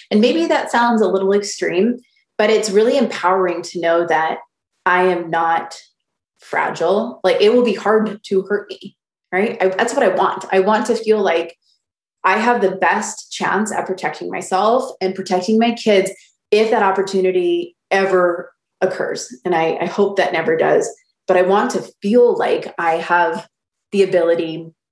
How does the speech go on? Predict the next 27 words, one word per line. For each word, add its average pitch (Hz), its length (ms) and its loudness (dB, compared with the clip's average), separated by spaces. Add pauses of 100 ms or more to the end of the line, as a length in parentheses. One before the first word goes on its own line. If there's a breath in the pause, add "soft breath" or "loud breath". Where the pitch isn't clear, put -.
(460)
to 196 180 2
respond 160 760 -2
appropriately. - 920 -4 (240)
And 196 300 4
so 175 420 2
when 180 260 2
we 180 240 -2
do 277 480 0
rounds, 165 640 -2 (720)
I 196 120 4
actually 208 280 4
really 202 280 4
like 185 520 2 (120)
going 185 560 2 (480 soft breath)
with 180 440 2
guys 170 540 2
because 170 680 -2
I 175 120 2
put 175 220 -2
myself 196 440 0
into 175 160 -2
a 165 60 -2
scenario 165 400 -4
of 160 60 -2
like, - 140 -2
"Okay, 180 420 0 (280 soft breath)
if 185 380 -2